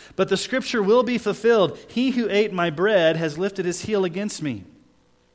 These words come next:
I'm telling you this now, before it takes place, that when it does take place, you may believe that I am. Truly, truly, I say to you, whoever receives the one I send receives me, and whoever receives me receives the one who sent me."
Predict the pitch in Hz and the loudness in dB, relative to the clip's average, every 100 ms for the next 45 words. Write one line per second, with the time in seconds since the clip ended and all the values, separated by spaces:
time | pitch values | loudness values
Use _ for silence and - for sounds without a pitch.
0 | _ - 123 123 156 160 156 143 139 143 | _ -14 -12 -6 -4 -2 -2 -4 -4 -4
1 | 143 160 127 107 131 - _ _ _ _ | -4 -2 -4 -4 -8 -14 _ _ _ _
2 | _ - 127 156 139 - 147 139 - - | _ -14 -6 -4 -4 -4 -8 -8 -14 -8
3 | 175 170 - 143 143 170 147 190 254 - | -4 -4 -6 -6 -4 -4 0 0 0 -2
4 | 165 139 - 160 180 - 185 180 156 170 | -4 -4 -4 -4 -4 -6 -4 -4 0 0
5 | 190 240 202 151 165 151 160 170 185 208 | 2 0 0 0 0 2 0 0 -2 -2
6 | 180 135 113 95 - _ _ _ _ _ | 0 -2 -4 -12 -20 _ _ _ _ _
7 | _ _ _ _ _ - - 202 170 196 | _ _ _ _ _ -10 -6 -4 -4 -4
8 | 175 139 135 - 185 151 127 127 143 160 | -4 -4 -6 -6 -4 -4 -6 -6 -6 -6
9 | 135 127 - 180 143 139 139 151 143 202 | -8 -8 -8 -8 -10 -8 -6 -4 -4 -8
10 | - 139 123 123 - 135 127 139 175 139 | -8 -8 -6 -8 -8 -8 -8 -8 -6 -6
11 | 131 135 123 - - 127 123 160 170 123 | -6 -6 -8 -10 -8 -8 -8 -10 -10 -10
12 | - 131 120 117 117 117 127 - 208 127 | -12 -12 -12 -12 -10 -10 -12 -10 -12 -12